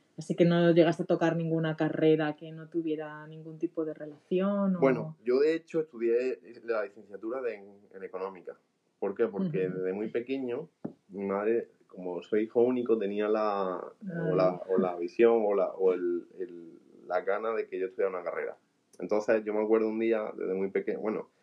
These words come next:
Speaker 2: cuando me saqué el bachiller, que me senté y digo, "Bueno, mamá, ya me he sacado el bachiller, voy a estudiar... Eh, cocina, el grado superior de cocina". Y mi madre, bueno, pues al final un poco me convenció esa noche,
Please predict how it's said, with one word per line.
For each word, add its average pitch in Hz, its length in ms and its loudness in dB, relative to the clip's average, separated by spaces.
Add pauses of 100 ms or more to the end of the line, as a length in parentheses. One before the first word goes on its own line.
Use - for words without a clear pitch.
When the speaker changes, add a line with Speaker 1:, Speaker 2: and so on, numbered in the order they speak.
(460)
Speaker 2:
cuando 95 240 0
me 98 80 0
saqué 98 180 -4
el 107 80 4
bachiller, 123 520 0
que 101 360 -2
me 98 160 -4
senté 98 320 0
y 120 40 -2
digo, 92 160 -2
"Bueno, 95 180 0
mamá, 92 240 -2
ya 87 80 -6
me 92 60 -10
he - 20 -18
sacado 101 160 -10
el 101 160 -8
bachiller, 127 420 -6 (220)
voy 107 340 4
a 107 60 4
estudiar... 117 520 2 (200)
Eh, 90 680 -2 (880)
cocina, 117 480 -2
el 95 100 -2
grado 104 340 2
superior 101 340 -2
de 95 80 0
cocina". - 420 -6 (880)
Y 120 100 -4
mi 120 120 2
madre, 143 480 4
bueno, 110 320 -4
pues 107 160 0
al 110 60 -4
final 107 200 -4
un 113 120 -4
poco 123 320 0
me 120 100 -4
convenció 107 380 -6
esa 123 100 -6
noche, 131 560 -4